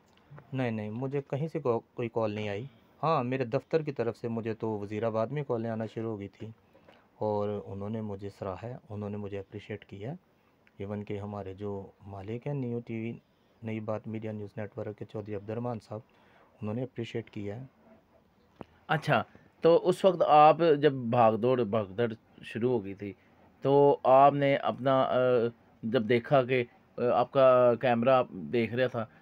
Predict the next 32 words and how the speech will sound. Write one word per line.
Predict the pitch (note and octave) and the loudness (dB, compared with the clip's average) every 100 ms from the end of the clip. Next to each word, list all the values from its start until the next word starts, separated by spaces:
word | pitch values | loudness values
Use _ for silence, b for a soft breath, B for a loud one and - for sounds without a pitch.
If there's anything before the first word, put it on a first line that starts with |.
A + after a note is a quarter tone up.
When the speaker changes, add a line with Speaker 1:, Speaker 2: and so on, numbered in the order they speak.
| b _ A#2 | b _ -6
Speaker 2:
आपने | A#2+ C3 | -4 -2
कैमरे | C3+ B2+ C3 D3 | 0 2 4 2
के | D3+ | 4
आंख | C#3+ A#2+ B2 | 2 2 0
से | B2+ | -2
देख | A#2 G#2+ G#2 | -2 -2 0
रहे | A#2 | -4
थे, | A2+ G#2+ | -4 -10
Speaker 1:
बिल्कुल | _ - A2+ A#2+ A#2+ | _ -20 -18 -12 -2
Speaker 2:
तो | C#3+ | -2
Speaker 1:
सही। | - A#2+ C#3+ | -2 -4 -2
Speaker 2:
ये | |
बताएं | D3+ D3 D3 C#3+ C#3+ | 0 0 2 2 2
कि | D#3 | -2
कैमरे | D3+ C#3 C#3 D#3 | 0 0 0 0
के | D#3 | 4
आंख | C3+ C#3 | 4 2
से | D#3+ | 0
एकदम, | C#3 C#3+ E3 | 0 0 0
अ, | B2+ | 2
एकदम | C#3 G#2+ B2 C3+ - D#3 E3 | 2 0 -4 -6 -4 -2 0
अपना | D3 - D3 | -2 0 0
जान | C3+ B2+ C3+ | 0 0 -2
बचाते | C#3+ C3 - | -2 -2 -2
हैं | B2 | -4
लोग, | A2+ G#2 b b b b _ | -4 -4 b b b b _
तो | C#3 C3 | -4 -2
आपने | B2+ A#2 C#3 F3+ | 0 0 -2 -6
नहीं | G3 | -8
अपनी | F#3 D#3+ | -8 -10
जान | B2+ B2 | -10 -10
बचाई? | G#2 - | -12 -20